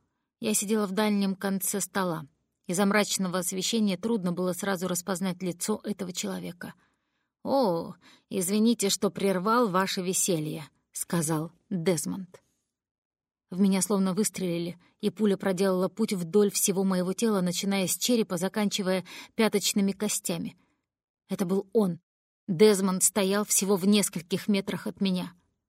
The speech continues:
«Что вы пьете?» Дезмонд подошел к одному из людей девятого круга, взял стакан, сделал несколько глотков, небрежно вернул стакан владельцу.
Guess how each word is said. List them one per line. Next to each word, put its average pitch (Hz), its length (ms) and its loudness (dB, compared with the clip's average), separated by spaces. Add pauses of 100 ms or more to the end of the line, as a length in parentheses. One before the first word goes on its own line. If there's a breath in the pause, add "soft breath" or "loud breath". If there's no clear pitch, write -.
(140)
«Что - 240 -4
вы 277 120 2
пьете?» 185 520 0 (600)
Дезмонд 214 540 6
подошел 202 420 2
к - 60 -2
одному 190 340 2
из 180 140 -2
людей 190 260 2
девятого 175 440 -2
круга, 190 440 -2
взял 196 300 0
стакан, 180 500 -2 (340 loud breath)
сделал 196 640 4
несколько 208 560 2
глотков, 190 540 0
небрежно 208 720 4
вернул 196 420 2
стакан 190 440 -2
владельцу. 175 680 -2